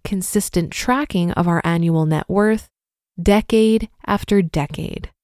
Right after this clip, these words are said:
Starting with nothing, I was successful in achieving a dream. I was able to retire early. The diligence has now been rewarded. I realize many never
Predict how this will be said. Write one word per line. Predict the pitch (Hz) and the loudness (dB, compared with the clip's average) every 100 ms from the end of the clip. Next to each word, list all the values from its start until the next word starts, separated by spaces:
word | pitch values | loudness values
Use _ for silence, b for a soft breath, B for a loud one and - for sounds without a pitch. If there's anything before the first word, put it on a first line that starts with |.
| _ _ _ _ - | _ _ _ _ -16
Starting | - 247 277 311 | -4 0 2 0
with | 277 208 | 0 0
nothing, | 196 233 311 - - - 208 - | 0 0 0 -4 -8 -10 -8 -4
I | 233 | 0
was | 302 | 0
successful | - - - 254 - 269 247 | -2 -6 -2 -2 0 -2 0
in | 226 | 0
achieving | 233 - 240 247 254 | -2 -2 -2 -2 -2
a | 247 | -4
dream. | 202 202 240 240 - - _ - | -2 0 0 -4 -6 -14 _ -4
I | 240 | 0
was | 240 | 0
able | 247 262 | 0 -2
to | 262 262 | -2 0
retire | 247 - - 220 247 - | 0 -2 -2 0 0 2
early. | 202 233 220 - - _ _ _ _ _ | 2 2 0 -2 -10 _ _ _ _ _
The | 208 | -2
diligence | 185 185 262 330 254 - - - - | 0 2 4 4 2 0 -8 -8 -4
has | 208 190 | -2 0
now | 190 196 233 | 0 2 2
been | 226 214 | 2 2
rewarded. | 202 185 165 165 156 - - - _ _ _ _ _ _ - | 4 2 4 2 0 -6 -10 -14 _ _ _ _ _ _ 0
I | 254 | 2
realize | 302 208 202 208 220 220 | 4 4 4 4 2 0
many | 185 185 226 220 | 0 2 2 0
never | 180 175 196 214 196 | 2 2 2 2 2